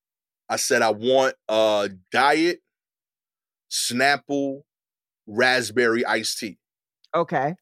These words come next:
Speaker 1: All right? I sent them, I said, uh, "Ask your sister what she wants to drink,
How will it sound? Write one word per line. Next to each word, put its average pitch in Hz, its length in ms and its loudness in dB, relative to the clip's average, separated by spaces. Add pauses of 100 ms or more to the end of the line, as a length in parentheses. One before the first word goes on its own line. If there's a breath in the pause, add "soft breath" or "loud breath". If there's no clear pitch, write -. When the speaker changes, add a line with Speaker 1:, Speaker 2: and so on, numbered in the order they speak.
(420)
Speaker 1:
All 104 60 -16
right? 117 280 0 (300)
I 98 60 -6
sent 131 280 -2
them, 131 220 -6
I 110 80 0
said, 117 280 0
uh, 104 280 0 (320)
"Ask 123 260 0
your 147 80 -2
sister 143 320 -2
what 131 120 2
she - 140 -4
wants 123 280 -2
to 117 60 -10
drink, 110 320 -4